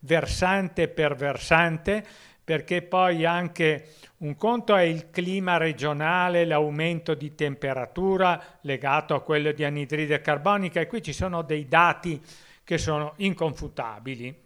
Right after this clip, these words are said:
ehm, è inutile ritornarci, ma, eh, le differenze e i cambiamenti sono,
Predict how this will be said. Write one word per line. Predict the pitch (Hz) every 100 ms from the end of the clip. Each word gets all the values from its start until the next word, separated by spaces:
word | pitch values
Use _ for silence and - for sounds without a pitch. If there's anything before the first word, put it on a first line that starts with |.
| 196
ehm, | 156 135 135 131 127 135
è | 139
inutile | 160 170 190 175 151 143
ritornarci, | 143 - 147 139 160 143 123 - 131 - - - -
ma, | - 180 175 131 - _ _ _ _ _ _ -
eh, | 160 151 147 143
le | 170 226 190
differenze | 147 196 - 185 185 180 156 - 143 156
e | - 175 160 160
i | 151
cambiamenti | - 165 156 165 156 147 131 113 180 202 - - - _
sono, | - 202 196 170 156 131